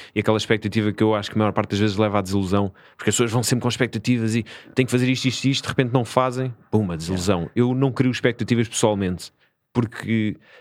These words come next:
Speaker 1: acho que o prazer que vou tirar depois se tiver uma expectativa altíssima a cumprir também acho que não vai ser a mesma que, que se não levar expectativas nenhumas, mas isto é a minha maneira de pensar
Speaker 2: Claro.
Speaker 1: e de ver as coisas, portanto evito criar expectativas. Vou fazer, pá, se correr bem, ótimo, pá, correu.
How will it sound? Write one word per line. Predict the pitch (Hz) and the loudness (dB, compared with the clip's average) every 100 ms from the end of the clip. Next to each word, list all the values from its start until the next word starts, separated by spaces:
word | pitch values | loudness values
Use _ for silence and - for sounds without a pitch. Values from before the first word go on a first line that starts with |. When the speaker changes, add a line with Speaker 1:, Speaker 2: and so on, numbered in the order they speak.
| _ - | _ -6
Speaker 1:
acho | 110 - | 0 0
que | |
o | 135 | 2
prazer | 135 127 156 | 2 2 0
que | 147 | 2
vou | 131 | 0
tirar | 135 139 127 | 2 0 0
depois | - 123 | 0 0
se | |
tiver | 131 127 | 2 0
uma | 127 | 0
expectativa | - 123 - 123 | 0 -2 0 2
altíssima | 120 120 120 | 2 0 -2
a | |
cumprir | 117 113 120 | 0 0 0
também | 120 | 0
acho | 120 | 0
que | - | 0
não | 123 | 0
vai | 117 | 2
ser | 120 | 0
a | |
mesma | 120 113 117 | 0 0 -2
que, | - - | -4 -10
que | - | -4
se | - | 0
não | 117 | 2
levar | 113 | 2
expectativas | 110 117 - 110 107 | 2 0 0 0 2
nenhumas, | 98 95 85 | 2 0 0
mas | 98 123 | 0 0
isto | 127 120 | 0 2
é | |
a | 120 | 2
minha | 120 | 2
maneira | 110 110 104 | 0 0 0
de | 90 | -2
pensar | - 101 - | -2 -2 0
Speaker 2:
Claro. | 104 101 | 0 0
Speaker 1:
e | |
de | 90 | 0
ver | 101 | 0
as | 92 | 0
coisas, | 95 90 85 _ _ _ | -2 -2 -4 _ _ _
portanto | - 101 110 | -4 -2 0
evito | 104 110 | 0 0
criar | 98 | -2
expectativas. | 95 - 90 - 85 87 | -2 -4 -8 -8 -8 0
Vou | 143 | 0
fazer, | 139 117 101 - _ _ _ _ | 2 0 0 -2 _ _ _ _
pá, | 170 | -2
se | - | 0
correr | - 113 | 0 2
bem, | 127 117 | 0 -2
ótimo, | 87 90 85 76 - | -4 -4 -6 -12 -12
pá, | 82 - | -12 -12
correu. | - 92 | -6 -6